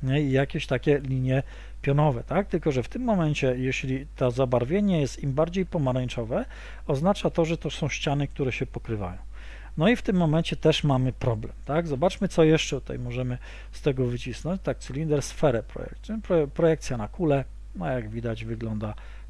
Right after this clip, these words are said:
tak, jak wygląda. A więc, y, no to już byśmy może prędzej sobie przynajmniej z tymi pionowymi, e, poradzili niż, e, z to-, z tą, z tym pozostałymi elementami, tak? E, czyli cokolwiek byśmy nie wybrali,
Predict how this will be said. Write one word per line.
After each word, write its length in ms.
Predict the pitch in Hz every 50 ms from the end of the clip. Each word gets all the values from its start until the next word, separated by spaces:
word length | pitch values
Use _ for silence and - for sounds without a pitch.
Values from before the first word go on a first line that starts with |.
| -
tak, 220 | - 127 123 - -
jak 200 | 120 110 - - -
wygląda. 540 | 131 123 127 135 156 160 160 151 135 127 107 - - - - - - - - -
A 100 | - 139
więc, 480 | 131 131 131 135 135 135 - - - -
y, 240 | 156 147 143 139 143 - -
no 400 | 143 135 131 135 143 147 165 185
to 120 | - 180 160
już 140 | 151 143
byśmy 280 | 139 143 143 - 170 151
może 240 | 143 143 131 135 131
prędzej 360 | - 147 156 156 143 147 143
sobie 280 | - - 147 139 139 131
przynajmniej 420 | - - 147 143 151 156 156 143
z 80 | - -
tymi 260 | - 143 143 139 139 - - - - - -
pionowymi, 640 | - 143 139 143 139 147 175 160 139 131 151 196 - - - - - - - - - - -
e, 400 | 147 135 131 131 131 131 131 127
poradzili 640 | - - 156 143 139 123 123 127 131 143 160 180 190 - -
niż, 380 | 135 139 151 165 - - - - - - - - - - - -
e, 160 | 143 135 131
z 160 | - - -
to-, 280 | - - 151 151 151 139
z 100 | - -
tą, 300 | - 147 147 147 143 143
z 100 | - -
tym 140 | - 156 139
pozostałymi 840 | - 151 131 135 139 127 - - - 135 127 123 123 131 127 131
elementami, 580 | 135 127 123 123 123 120 117 - 107 107 104 101
tak? 240 | - 156 185 208 - - - - - - - - - -
E, 80 | - 123
czyli 180 | - - 185 -
cokolwiek 500 | - 190 - - 320 311 330 311 247 240
byśmy 260 | 247 - - 214 196
nie 100 | 190 175
wybrali, 600 | 180 180 156 156 147 131 120 117 117 123 175